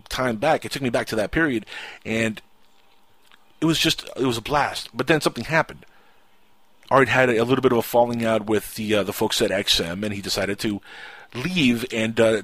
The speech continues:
you know, not continue doing the show thereafter. I think it was, like, six weeks of, uh, doing the show. And everybody started crying. Everybody who's a fan just, uh, you know, lost it. Because Art Bell, again, represents, uh,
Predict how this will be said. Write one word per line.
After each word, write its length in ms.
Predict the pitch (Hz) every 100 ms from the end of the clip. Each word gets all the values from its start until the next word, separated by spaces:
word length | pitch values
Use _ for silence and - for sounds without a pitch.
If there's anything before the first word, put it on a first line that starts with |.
| 104
you 120 | 117
know, 100 | 107
not 240 | 110 113
continue 380 | - 117 110 107
doing 180 | 98 104
the 60 |
show 260 | 104 190 202
thereafter. 400 | 139 117 104 113
I 60 | 104
think 160 | 117
it 20 |
was, 140 | 110 92
like, 120 | 87
six 360 | - 123 - 110
weeks 200 | 107 -
of, 200 | 90 92
uh, 240 | 90 92
doing 180 | 90 95
the 80 | 185
show. 320 | 214 - - - _ - _ _ _ _ - _ -
And 320 | 113 110 110 - _ _ _ - -
everybody 560 | 196 214 196 135 127 123
started 240 | 123 110
crying. 320 | - 107 76
Everybody 320 | 120 160 160
who's 100 | 147
a 60 | 131
fan 320 | - 131 127
just, 300 | 117 113 -
uh, 220 | 117 110 104 -
you 140 | 131
know, 180 | 113 101 107 120
lost 320 | 123 117 -
it. 100 | 92
Because 280 | 92 151 135 - - - - -
Art 220 | 143 151
Bell, 200 | 135 135
again, 260 | 131 113 117
represents, 640 | 110 117 110 107 107 - 120
uh, 220 | 117